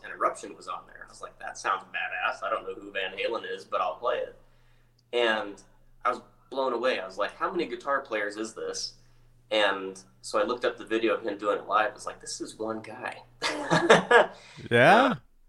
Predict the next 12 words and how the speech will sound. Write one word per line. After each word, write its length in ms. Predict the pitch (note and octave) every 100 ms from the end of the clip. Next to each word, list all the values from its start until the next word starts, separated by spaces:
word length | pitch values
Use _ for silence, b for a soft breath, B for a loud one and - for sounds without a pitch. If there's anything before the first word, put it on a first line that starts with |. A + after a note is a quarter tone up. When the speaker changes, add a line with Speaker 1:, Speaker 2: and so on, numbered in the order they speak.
| - _
Speaker 1:
so 120 | C3 A#2+
from 260 | B2 A#2+
there, 320 | A#2 A#2 A#2
it's, 560 | G#2 F#2 - - - -
I 120 | - A2
can't 320 | - C3 -
play 140 | A#2
anything 320 | A#2+ A#2 G#2
like 200 | G2 G2
him, 140 | B2 G2
but 120 | F#2
I, 100 | F#2